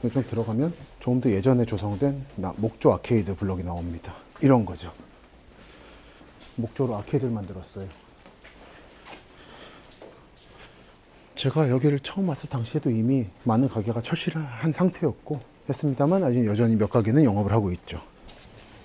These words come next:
여기가 다 기름집이고 그랬습니다. 순대 보이고, 저쪽에는 방앗간도 보이죠. 순대가 보이고, 저쪽에는 경남 떡방앗간. 방앗간 블록은 이제 거의 영업을 중단했습니다. 임시시장으로 넘어갔죠.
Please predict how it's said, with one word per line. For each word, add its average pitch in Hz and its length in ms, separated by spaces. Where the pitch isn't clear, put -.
여기가 131 240
다 120 320
기름집이고 143 540
그랬습니다. 127 520
순대 160 300
보이고, 120 380
저쪽에는 117 500
방앗간도 117 600
보이죠. 95 380
순대가 107 240
보이고, 110 480
저쪽에는 95 460
경남 117 340
떡방앗간. 107 580
방앗간 165 360
블록은 156 380
이제 127 140
거의 120 380
영업을 113 480
중단했습니다. 123 680
임시시장으로 135 520
넘어갔죠. 98 480